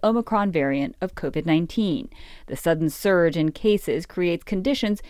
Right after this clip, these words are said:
in which new variants might emerge. That concerned U S officials who say they resumed travel restrictions because of a lack of transparency about the latest outbreak in China. Little testing or reporting of cases, and very little genetic information about the variant circulating there now.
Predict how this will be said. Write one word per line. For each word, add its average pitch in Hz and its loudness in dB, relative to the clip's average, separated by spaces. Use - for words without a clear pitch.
in 233 2
which 240 4
new 320 2
variants 131 -2
might 156 0
emerge. 214 0
That 165 2
concerned 151 -4
U 143 0
S 196 2
officials 156 -6
who 185 -4
say 175 2
they 180 0
resumed 208 2
travel 247 2
restrictions 160 -4
because 349 -2
of 330 -2
a 294 2
lack 156 2
of 160 -10
transparency 170 0
about 175 0
the 196 -2
latest 220 2
outbreak 180 0
in 180 -2
China. 208 0
Little 131 -2
testing 165 -2
or 135 -2
reporting 147 0
of 135 -6
cases, 175 -2
and 214 2
very 220 6
little 196 2
genetic 165 0
information 143 -4
about 156 -4
the 175 -6
variant 180 2
circulating 151 -2
there 151 0
now. 180 0